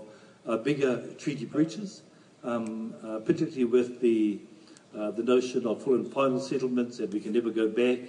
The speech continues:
And, uh, so that's a real concern. But, I mean, the, the big issues, of course, that we all know about are the, um, uh, Trans-Pacific Agreement. Uh, those are gonna have huge ramifications, not only on the sovereignty of our Māori nations,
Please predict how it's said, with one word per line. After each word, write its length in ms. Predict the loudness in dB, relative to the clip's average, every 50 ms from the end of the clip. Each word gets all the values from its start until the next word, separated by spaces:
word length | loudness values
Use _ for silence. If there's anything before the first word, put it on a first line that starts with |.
| -16 -18 -20 -20 -20 -20 -20 -20 -20 -20 -14 -10
And, 420 | -8 -6 -4 -4 -4 -4 -4 -4
uh, 240 | -2 -2 -2 -4 -6 -8 -14 -20 -20 -16 -6
so 120 | 0 2
that's 220 | 4 4 4 4
a 40 | 4
real 160 | 4 4 4
concern. 400 | 2 0 -2 -2 2 4 4 4
But, 140 | 6 4 4
I 40 | 2
mean, 140 | 2 2 2
the, 120 | 2 0
the 100 | 0 0
big 180 | 0 2 2 4
issues, 360 | 2 2 2 2 2 2 2
of 160 | 2 0 -2 0
course, 280 | 0 0 0 -2 -4
that 320 | -6 -2 0 0 0 2 2
we 60 | 2
all 120 | 2 4
know 160 | 4 4 4
about 340 | 2 2 2 2 2 0 0
are 180 | 0 -2 -2 -2
the, 380 | 0 0 2 2 2 2 2
um, 260 | 0 0 -2 -2 -4 -6 -10 -16 -20 -20 -20 -20 -20 -20 -12 -6
uh, 120 | -4 -4 -4 -4 -6 -2
Trans-Pacific 640 | 2 4 4 4 2 0 -4 -2 0 0 0 0 -2
Agreement. 760 | 2 6 6 6 6 4 2 0 -2 -4 -8 -10 -14 -16 -18 -20 -20 -20 -20 -20 -20 -18 -10 -6
Uh, 140 | -2 -2 0
those 340 | 4 4 6 6 6 6
are 40 | 4
gonna 200 | 4 4 4 4
have 260 | 2 2 0 0 4
huge 280 | 6 6 8 6 6 4
ramifications, 840 | 2 0 0 0 -2 -4 0 2 4 4 4 2 0 -4 -4 -4 -2 0
not 160 | 2 2 4
only 260 | 4 4 4 4 4
on 140 | 4 4 2
the 80 | -2
sovereignty 720 | -2 0 0 2 2 2 0 0 0 0 0 0 0 -2 -6 -12 -18 -20 -14 -4
of 180 | -2 0 0 2
our 160 | 2 2 2
Māori 320 | 4 4 4 4 4 4 4
nations, 560 | 4 2 2 2 0 -4 -4 -4 -6 -8